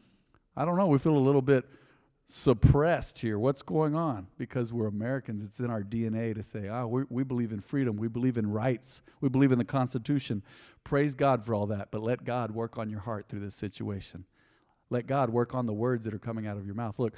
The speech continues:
keep your tongue from speaking evil and your lips from telling lies. No matter what, you speak truth, you honor God. Speak truth, honor God with what you're saying. All right?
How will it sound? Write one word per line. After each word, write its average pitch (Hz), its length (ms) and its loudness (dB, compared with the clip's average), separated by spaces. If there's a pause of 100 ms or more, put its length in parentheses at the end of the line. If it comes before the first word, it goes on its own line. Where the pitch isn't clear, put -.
(380)
keep 147 200 2
your 131 100 0
tongue 147 260 2
from 135 180 -2
speaking 160 440 -4
evil 107 400 -4 (160)
and 113 100 -4
your 104 80 -2
lips 117 260 0
from - 160 -8
telling 104 300 -4
lies. 104 380 -6
No 117 100 2
matter 156 240 4
what, 127 340 -2 (400)
you 123 120 2
speak - 320 -4
truth, 170 400 -2 (240)
you 113 180 0
honor 107 160 -2
God. 95 460 -6 (420)
Speak - 340 -6
truth, 175 380 -4 (340)
honor 104 220 -8
God 107 240 -6
with 98 160 -12
what 104 160 -10
you're 110 80 -12
saying. 90 320 -10 (320)
All 104 60 -6
right? 123 180 -2